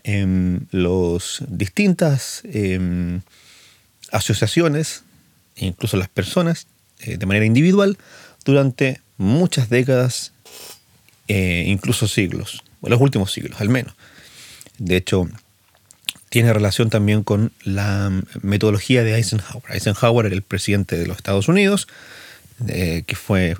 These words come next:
importante, mm, durante el siglo pasado, entre la primera mitad del siglo pasado. Él fue una persona que también no solo fue importante en la guerra, sino que también fue importante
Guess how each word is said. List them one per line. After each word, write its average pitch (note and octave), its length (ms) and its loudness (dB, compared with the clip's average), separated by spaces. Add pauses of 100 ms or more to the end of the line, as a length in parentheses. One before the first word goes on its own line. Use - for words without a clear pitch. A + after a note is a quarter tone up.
importante, F#2 960 0
mm, F2 340 -4 (720)
durante G2 360 0
el - 40 -4
siglo G2 160 0
pasado, F#3 300 2
entre C3+ 160 0
la - 20 2
primera A2+ 140 2
mitad A2+ 160 2
del A#2+ 80 2
siglo A#2+ 160 0
pasado. F#3+ 340 2 (520)
Él D#3+ 200 4
fue F#3 160 0
una F3+ 80 4
persona E3 200 2
que D#3 60 4
también C3+ 320 4
no C3+ 80 4
solo F#3+ 200 2
fue D#3 100 4
importante G#2+ 720 2
en F2+ 80 2
la F#2 100 4
guerra, C#3 300 4
sino A2+ 140 0
que G#2+ 60 2
también G#2+ 200 2
fue A2+ 140 2
importante G#2+ 540 0